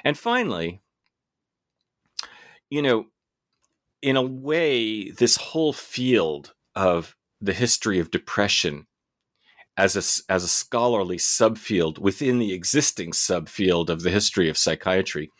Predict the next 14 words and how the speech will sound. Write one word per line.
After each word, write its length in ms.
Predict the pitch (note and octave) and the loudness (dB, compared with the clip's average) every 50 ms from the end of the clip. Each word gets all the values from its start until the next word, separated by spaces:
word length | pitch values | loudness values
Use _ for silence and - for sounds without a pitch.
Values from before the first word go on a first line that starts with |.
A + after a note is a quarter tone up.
| - - - - - - - - | -20 -20 -20 -20 -20 -20 -12 -6
really 380 | B2 F3+ B3 C4+ C4 G3+ B2 | -2 0 0 0 0 0 -2
exploded 1040 | F2+ - - - - - - _ - G3+ A2 A#2 C3 C#3 B2 F2 D2 D2+ D#2 D#2 - _ _ _ _ _ _ _ _ _ _ _ _ | -4 0 2 2 2 2 -2 _ -8 -2 0 2 2 2 0 -4 -6 -8 -10 -10 -14 _ _ _ _ _ _ _ _ _ _ _ _
after 440 | G2+ G#2 G#2+ G#2 - - - A2 G2+ | 2 2 2 0 -2 -4 -2 0 2
nineteen 520 | F#2+ F2+ F2 F2+ F2 - - G2 F#2 F2+ | 2 2 2 0 -2 0 0 2 2 2
ninety 440 | E2+ E2 D#2+ E2+ E2+ D#2+ F2+ E2 D#2 | 2 2 2 2 2 2 2 0 0
or 140 | D2 D2 D2+ | -2 -2 0
thereabouts. 640 | D2+ D#2+ D#2 D2+ D#2 C#2 D#2 C#2+ C2+ C#2 - - - - | 2 2 2 2 2 0 0 -2 -2 -4 -8 -12 -4 -2
And 140 | G#2+ G#2+ A2+ | 0 0 0
the 60 | A2+ | 0
reason 340 | A#2+ C3 B2+ A2 A#2 G#2 - | 0 0 0 0 -2 -4 -2
for 140 | - G2+ | -2 0
that 200 | E2+ E2 D2+ D2 | 2 2 0 0
is 120 | D#2+ - - | -2 0 2
obvious. 540 | B2+ C3+ A2+ E2+ - C#2 C2+ C2 - - - | 2 2 2 2 -2 -8 -4 -4 -4 -4 -4